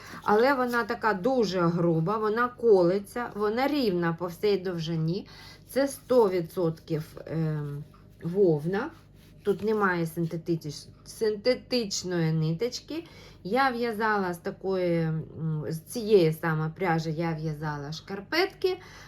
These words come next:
але я додавала нитку, м, мохеру. Но не сто відсоткова мохеру, а мохеру на поліаміді, що дуже, м,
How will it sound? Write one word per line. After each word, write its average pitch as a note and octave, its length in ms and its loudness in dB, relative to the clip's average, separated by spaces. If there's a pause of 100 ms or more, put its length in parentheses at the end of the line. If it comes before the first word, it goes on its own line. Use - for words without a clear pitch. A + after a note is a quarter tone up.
(100)
але C4 520 4 (140)
я A3 320 0
додавала A3 720 -2
нитку, A3+ 800 -2 (220)
м, E3+ 360 -6
мохеру. E3 560 -2 (640)
Но A#3 420 0
не A3 220 0
сто G#3 160 -4
відсоткова G#3+ 840 0
мохеру, E3+ 720 -2
а E3+ 100 0
мохеру B3 540 -2
на A3+ 300 -2
поліаміді, F3+ 920 -2 (520)
що A3+ 220 2
дуже, C4 500 -2
м, F3+ 1200 -4